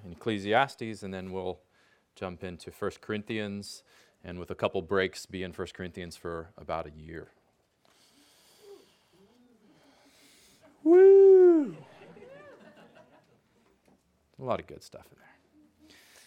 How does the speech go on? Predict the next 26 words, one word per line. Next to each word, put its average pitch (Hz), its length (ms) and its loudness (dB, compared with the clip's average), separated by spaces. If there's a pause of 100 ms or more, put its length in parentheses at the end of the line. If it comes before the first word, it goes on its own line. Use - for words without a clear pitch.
(360)
there. 98 100 -6
Um, 101 380 -2 (840)
many 127 180 -2
of 120 80 -6
you, 123 280 2
uh, 117 260 6
some 123 200 -6
of 120 120 -8
you 120 200 0
are 113 120 4
familiar 113 420 -4
with 107 240 -4 (120)
the 98 100 -6
Puritans, 139 960 -4
the, 98 340 -6 (680)
the 98 80 -12
group, 110 360 -4 (180)
um, 95 520 -4 (680)
in 101 120 -14
the 95 40 -14
seventeenth 110 540 -4
and 104 80 -6
eighteenth 107 300 -8
centuries 110 500 -4
of, 98 200 -8 (100)
of 110 200 4